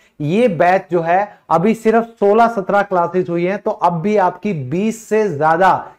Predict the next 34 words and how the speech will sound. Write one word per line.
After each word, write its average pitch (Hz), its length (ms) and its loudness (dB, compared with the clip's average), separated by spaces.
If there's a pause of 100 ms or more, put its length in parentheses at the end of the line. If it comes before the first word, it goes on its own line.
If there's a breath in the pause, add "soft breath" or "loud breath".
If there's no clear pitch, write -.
(120)
इसकी 185 300 -2
लाइव 170 360 2
क्लासेज 185 420 -2
बची 160 340 -4
हुई 170 160 -4
हैं, 190 240 -10 (180)
स्पीकिंग 202 460 -4
क्लासेज 180 380 0
बची 156 340 -2
हुई 165 140 0
है। 175 220 -2 (220)
तो 165 80 -2
जल्दी 175 400 -2
से 196 120 -6
आप 175 220 0
एनरोल 170 340 -2
करें 180 280 -4
ताकि 170 320 -2
लिसनिंग, 175 560 -4
रीडिंग, 160 440 -4 (360)
प्रोनाउंसिएशन 175 640 -4
और 175 120 -4
स्पीकिंग 180 460 -6
की 185 120 -4
क्लासेज 156 420 -6 (120)
आप 160 200 2
मेरे 151 180 -4
साथ 156 160 -2
ज्वाइन 143 360 -4
करके 170 380 -4 (260 soft breath)
अपनी 180 280 -4
इंग्लिश 156 240 -6
का 160 140 -10
लेवल 160 340 -4